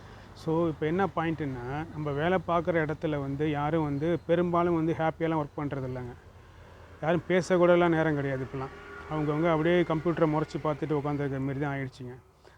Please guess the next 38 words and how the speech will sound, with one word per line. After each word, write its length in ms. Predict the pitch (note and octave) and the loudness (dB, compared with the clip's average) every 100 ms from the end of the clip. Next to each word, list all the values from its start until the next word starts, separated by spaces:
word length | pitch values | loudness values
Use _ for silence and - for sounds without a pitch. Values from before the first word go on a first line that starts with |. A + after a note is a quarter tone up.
| - | -18
அப்ப 180 | - D#3+ | -10 -4
என்ன 160 | D#3+ F#3 | -2 0
ஆகுது? 420 | F3 D#3+ E3 E3 | 0 2 2 2
டெட்லைனு, 560 | D3 D3+ E3+ E3+ D3+ C3+ | 2 2 4 4 2 -2
சீக்கிரம் 600 | B2+ E3 D#3+ E3 E3 D#3 | -4 -4 0 0 2 0
முடிக்கணும். 400 | D#3+ D#3 C3+ A#2 - - _ - - - | 0 0 -2 -6 -16 -20 _ -20 -20 -10
இது 120 | D3 - | -8 0
பிரைவேட்டு, 360 | E3+ F3 D#3+ | 2 2 2
கவர்மெண்ட்டு 440 | D#3+ D#3+ D#3+ D#3+ D#3 | 0 2 2 0 -2
இப்ப 180 | D#3 D3 | -2 0
எல்லாமே 260 | D#3 D#3 | 0 0
அப்படி 160 | D3 D3 | 0 0
தான் 200 | D3 C#3+ | 0 0
மாறிட்டு 80 | C#3 | -2
இருக்கு. 220 | C3 C3+ | -4 -6
எல்லா 200 | C#3 D3 | -2 -2
வேலையும் 320 | D3 D3 C#3+ | 0 -2 -2
அப்படி 120 | C3+ | -4
தாங்க 120 | C3+ | -6
சொல்றாங்க. 280 | - C3 B2+ B2 | -8 -10 -10 -8
சின்ன 260 | D3+ D3+ | -4 -2
வேலை, 200 | C#3+ C#3 | -2 -2
பெரிய 300 | B2+ C#3+ D3 | -4 -4 -4
வேலை, 240 | C#3+ C#3 C#3 | -2 -4 -4
கம்மி 180 | C3+ D3 | -4 -4
சம்பளம், 400 | C#3 C#3+ C3+ C3+ | -4 -6 -8 -6
அதிக 220 | C3+ D3 | -4 -4
சம்பளம். 420 | D3 C#3+ C3+ C#3 C#3 - _ _ | -4 -6 -6 -8 -8 -18 _ _
என்ன 300 | C3 E3+ E3 | -2 0 2
ஒண்ணு, 180 | E3 D#3 | 2 0
அதிகமா 380 | C#3+ D#3+ D#3+ | 0 0 0
சம்பளம் 500 | E3+ D#3 D3+ D#3+ D#3 | -2 -2 -2 0 0
வாங்குற 320 | C#3+ C#3 C#3+ C3+ | -2 -2 -4 -6
இடத்துலையும் 480 | C3 D3 D#3 G3 - _ - - - _ _ _ _ - | -6 -4 -2 -2 -4 _ -20 -20 -20 _ _ _ _ -6
கொஞ்சம் 260 | F3+ F3 | -2 2
சந்தோஷம் 300 | F3+ F#3+ E3+ | 4 4 2
இருக்கும். 260 | D3+ D3+ E3+ | 2 2 2
ஏன்னா 320 | E3+ C#3 B2+ | 2 0 -4